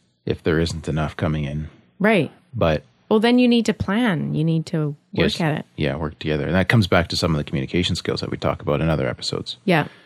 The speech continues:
Speaker 1: But what I, I just kind of brings to mind one marriage in particular where I listened as she verbalized over and over and over about his low income. And how are they gonna pay the bills? And how are they gonna survive? And it was sort of this catastrophizing language that she was using. And I think she was just kind of ruminating in her own anxieties,
Speaker 2: Mm-hmm.
Speaker 1: which is fair enough. Like,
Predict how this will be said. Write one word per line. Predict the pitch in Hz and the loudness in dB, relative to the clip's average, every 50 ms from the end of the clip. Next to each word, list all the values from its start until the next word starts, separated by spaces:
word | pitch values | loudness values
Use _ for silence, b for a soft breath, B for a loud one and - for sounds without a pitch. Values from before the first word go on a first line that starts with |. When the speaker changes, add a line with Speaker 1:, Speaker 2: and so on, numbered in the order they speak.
| B B B - | B B B 2
Speaker 1:
But | - 113 101 | 4 4 6
what | 104 139 143 | 8 8 8
I, | 147 147 - - - | 8 6 4 2 0
I | 117 120 | 2 4
just | 117 131 - - | 4 4 4 6
kind | 165 151 | 6 6
of | 135 113 | 6 8
brings | 143 143 139 | 6 6 6
to | - 120 | 6 6
mind | 110 110 117 113 113 113 | 6 8 8 8 8 8
one | 113 107 | 8 6
marriage | 104 104 98 92 - | 6 6 4 4 2
in | 90 82 | 0 -2
particular | - 98 123 117 107 - 101 95 | 0 2 2 2 4 4 4 6
where | 95 92 90 | 6 6 6
I | 90 | 6
listened | 92 113 131 131 - 127 110 | 6 6 6 6 6 6 6
as | 101 90 | 6 6
she | - - 101 90 | 4 4 4 4
verbalized | 82 101 101 101 107 101 98 92 87 76 - | 4 4 4 6 6 6 6 6 4 4 4
over | 90 98 95 87 90 | 2 2 4 4 4
and | 92 87 | 4 4
over | 87 90 92 82 80 78 | 6 6 4 4 2 2
and | 76 85 | 2 4
over | 107 131 123 95 87 | 6 6 6 6 6
about | 85 82 85 85 - | 4 4 2 2 2
his | 92 90 90 | 0 0 0
low | 87 85 82 85 | 2 2 4 4
income. | 92 95 87 - 82 69 71 78 - b b b b b b | 4 2 2 0 0 -2 -2 -4 -6 b b b b b b
And | 98 90 | 0 2
how | 98 101 107 127 | 4 4 6 6
are | 131 131 | 6 6
they | 120 120 123 | 6 6 6
gonna | 120 123 120 113 | 6 6 6 4
pay | - - 113 120 113 | 4 4 4 6 6
the | 117 101 | 6 6
bills? | 92 104 98 98 101 101 98 98 | 6 6 6 8 8 6 6 6
And | 92 87 | 4 4
how | 95 104 | 6 6
are | 107 107 | 6 6
they | 107 104 | 6 6
gonna | 104 104 104 98 | 6 6 6 4
survive? | - 107 98 95 92 90 85 87 87 82 | 4 4 4 6 6 6 6 6 6 4
And | 85 82 85 | 4 2 2
it | 85 | 2
was | 80 92 87 - | 2 0 0 0
sort | - - 98 95 | 0 2 4 4
of | 90 | 4
this | 87 82 - | 4 2 0
catastrophizing | - - 95 - - - 113 110 110 110 - - 107 90 - 98 90 87 87 92 92 85 85 | 0 -2 -4 -2 0 2 4 6 6 6 4 4 2 2 4 4 4 4 4 4 4 4 4
language | 85 87 90 92 92 85 - | 4 4 4 4 4 4 2
that | - 78 76 - | 2 0 0 0
she | - - | 0 0
was | 82 78 71 78 | 0 0 0 0
using. | 82 80 80 80 90 95 | 0 -2 -2 -2 -2 -2
And | 98 107 | 0 2
I | |
think | 110 - 151 147 131 | 4 4 4 6 6
she | - 156 | 6 6
was | 135 123 113 | 6 6 6
just | - 131 117 - | 4 2 2 2
kind | - 135 120 110 | 4 4 4 6
of | 92 | 6
ruminating | 95 104 113 113 113 117 113 113 117 107 98 | 6 6 6 8 8 8 6 6 6 6 6
in | 95 90 | 6 4
her | 87 90 | 4 4
own | 95 98 | 4 4
anxieties, | 95 92 90 - - 73 78 87 98 113 170 165 - - | 4 4 2 2 2 2 4 4 2 2 0 0 0 2
Speaker 2:
Mm-hmm. | 196 202 165 190 170 | 4 4 4 4 4
Speaker 1:
which | 139 170 - | 4 4 4
is | 165 147 | 2 0
fair | - - 151 147 151 | 2 2 2 4 6
enough. | 123 117 131 139 139 - - | 6 6 4 2 2 0 0
Like, | 110 101 101 - - | 0 0 0 -4 -10